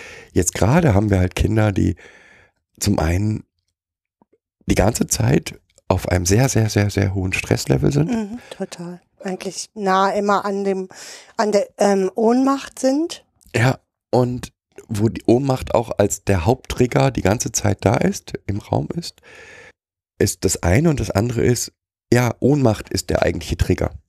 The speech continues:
Speaker 1: von meinem Gefühl her. Das heißt, das Einzige, was wir ihnen entgegensetzen können, ist noch mehr Selbstbestimmung.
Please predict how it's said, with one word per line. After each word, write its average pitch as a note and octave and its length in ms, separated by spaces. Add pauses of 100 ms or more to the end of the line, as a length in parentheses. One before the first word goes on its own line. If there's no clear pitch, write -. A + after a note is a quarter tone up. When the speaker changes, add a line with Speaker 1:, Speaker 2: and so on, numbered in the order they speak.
(840)
Speaker 1:
von G2+ 160
meinem G2+ 240
Gefühl - 320
her. D#2 200 (640)
Das - 180
heißt, G#2+ 180
das - 120
Einzige, A2 440
was A2+ 180
wir - 160
ihnen A2 360 (120)
entgegensetzen A2 880
können, A2+ 260
ist - 240 (140)
noch F2+ 340
mehr D#3+ 100
Selbstbestimmung. - 840